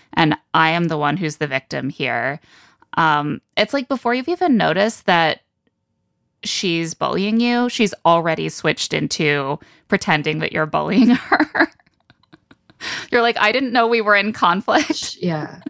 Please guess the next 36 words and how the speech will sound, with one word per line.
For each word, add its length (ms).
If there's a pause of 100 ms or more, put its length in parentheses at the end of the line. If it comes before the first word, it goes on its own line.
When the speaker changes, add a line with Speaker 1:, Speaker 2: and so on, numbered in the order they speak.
(500)
Speaker 2:
I've 240
seen 240
so 260
many 240
things 400
that's 260
like, 320 (760)
you 100
know, 340 (340)
Courtney 360
Robert-, 480 (160)
Robertson 540
walked 340
so 240
Shanae 400
could 180
fly. 260
And 140
I 140
think 180
about 240
it 180
all 140
the 80
time. 340
Speaker 1:
<laughs> 40
Speaker 2:
Every 200
time 200
I 60
watch 100 (180)
Shanae, 280
I'm 140
just 200
like, 160
"She 240
is, 480